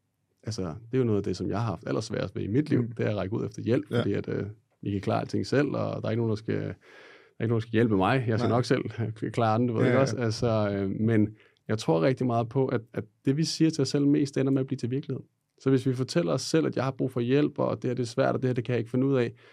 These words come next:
Speaker 1: jamen, så f-, så, så giver din hjerne dig ret.
Speaker 2: Mm.
Speaker 1: Altså
Speaker 2: Så hvordan griber du dem? Fordi nu, jeg, nu tager jeg rollen som, øh, som, øh, ung, der kommer ind til dig.
Speaker 1: Mhm.
Speaker 2: Mine forældre er gået fra hinanden. Jeg er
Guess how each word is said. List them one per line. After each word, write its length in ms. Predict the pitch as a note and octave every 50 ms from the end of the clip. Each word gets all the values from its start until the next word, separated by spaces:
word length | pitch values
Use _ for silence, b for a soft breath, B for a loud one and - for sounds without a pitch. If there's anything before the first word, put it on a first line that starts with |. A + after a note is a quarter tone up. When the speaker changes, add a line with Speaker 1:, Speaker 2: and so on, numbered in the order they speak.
| b b -
Speaker 1:
jamen, 160 | A#2+ B2 A#2
så 160 | A2+ A#2 - C#3
f-, 240 | - - - -
så, 180 | F3 - - - -
så 160 | - - -
giver 200 | C#3 - F3 D#3
din 160 | C3+ B2+ A2+ G#2+
hjerne 260 | G#2+ G#2 G#2+ D3+ F3+ -
dig 140 | A#2 F2
ret. 280 | E2 F#2 - - - - _ _ _ _
Speaker 2:
Mm. 280 | C3 B2+ B2+ A#2+ A#2 A2+ - _
Speaker 1:
Altså 260 | - A#2+ - A#2+ A2 G#2+ A2 b b b b b b b -
Speaker 2:
Så 140 | - - C3
hvordan 260 | C3+ C#3+ D3+ D#3+ E3+
griber 360 | - - D#3+ D#3 - - D#3
du 80 | D3 C3+
dem? 140 | C3 B2
Fordi 340 | A#2+ B2+ B2+ B2 A#2+ A2+ - - -
nu, 140 | C#3 C#3 C3+
jeg, 340 | - - - C#3 C#3 C3 A#2+ -
nu 120 | - D3+ C#3+
tager 220 | - - D3 C3
jeg 180 | A#2+ A#2+ B2 A#2+
rollen 280 | A2+ A2 A#2 B2+ C3+
som, 280 | C#3 - C3 A2+ A#2 A#2
øh, 240 | A2+ A#2 A#2+ A#2 A2+
som, 280 | - - A2+ A2 A2+ - - _ -
øh, 180 | A#2+ A#2 A#2 A#2+ C3+ C3+ B2 A2+ - - - B2 - - -
ung, 220 | - C3+ C3 -
der 80 | - B2
kommer 260 | - - A#2+ A2+ A#2
ind 140 | A#2 A2+ C3
til 120 | - A2+
dig. 200 | - - - A2 A2 B B B B
Speaker 1:
Mhm. 120 | B2 A#2 B2+ C#3+ B B B _ -
Speaker 2:
Mine 160 | B2+ B2+ C3
forældre 360 | - C#3+ C#3 C#3 C3+ C3+ B2+
er 60 | A#2+
gået 240 | A2 - A2+ A2 G#2+
fra 100 | - A2+
hinanden. 380 | G#2+ A2 A2 A2 G#2+ - A2 G#2+ - _ _ _ _ - -
Jeg 420 | A#2 A#2 A2 A2 A2 - G2+ A2 A2 G#2
er 60 | G#2+